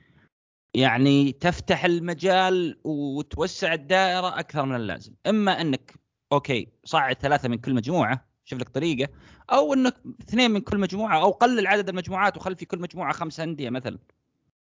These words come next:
وأهل منهم ثلاثة من كل مجموعة وخلصنا. لكن قصة أفضل ثوالث هذه تفتح الأمر على مصراعيه، يعني خصوصًا للمنتخبات اللي تب-، تبني أو تميل إلى بناء استراتيجية زي اللي ممكن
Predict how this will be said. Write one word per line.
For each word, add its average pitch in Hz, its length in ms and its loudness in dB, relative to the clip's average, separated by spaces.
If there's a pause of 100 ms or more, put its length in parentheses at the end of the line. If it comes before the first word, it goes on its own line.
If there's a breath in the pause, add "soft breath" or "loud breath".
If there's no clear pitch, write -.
(380)
وأهل 160 400 2
منهم 151 300 2
ثلاثة 143 320 0
من 123 100 -6
كل 127 340 -4
مجموعة 117 400 -6
وخلصنا. 175 440 -2
لكن 127 260 -4
قصة 190 380 -8
أفضل 196 380 -2
ثوالث 160 480 2 (760)
هذه 240 200 0
تفتح 202 360 -2
الأمر 185 300 -2
على 165 160 -4
مصراعيه، 165 480 -4
يعني 90 320 -6
خصوصًا 190 520 0
للمنتخبات 160 1200 0 (400 soft breath)
اللي 156 180 0
تب-، 139 360 -6
تبني 185 640 0
أو 139 140 0
تميل 165 400 -2
إلى 156 180 2
بناء 156 280 -2
استراتيجية 143 640 -6
زي 139 200 -2
اللي 127 200 0
ممكن 131 400 2